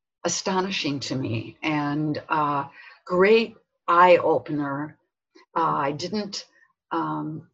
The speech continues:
act on this on my own immediately. I was supportive of both of them,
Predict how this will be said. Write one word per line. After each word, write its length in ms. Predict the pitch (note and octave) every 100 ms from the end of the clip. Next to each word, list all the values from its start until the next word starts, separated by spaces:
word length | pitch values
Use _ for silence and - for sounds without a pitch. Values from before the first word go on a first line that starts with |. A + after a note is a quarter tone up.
| -
act 300 | F3+ F#3+ -
on 200 | G#3 G3+
this 520 | F#3+ G3 G3 - - _ -
on 120 | D#3+
my 180 | C#3 C3+
own 320 | B2+ C#3 E3+ F3
immediately. 920 | D3+ D3+ E3+ E3+ E3 E3+ F3 F3 -
I 320 | C#3+ D3+ C#3+
was 220 | C#3+ C3+
supportive 680 | - - - D#3+ G3 A#3+ G#3
of 180 | C#3+ -
both 220 | C3+ -
of 140 | G#3+ -
them, 400 | G#3+ A3 A#3+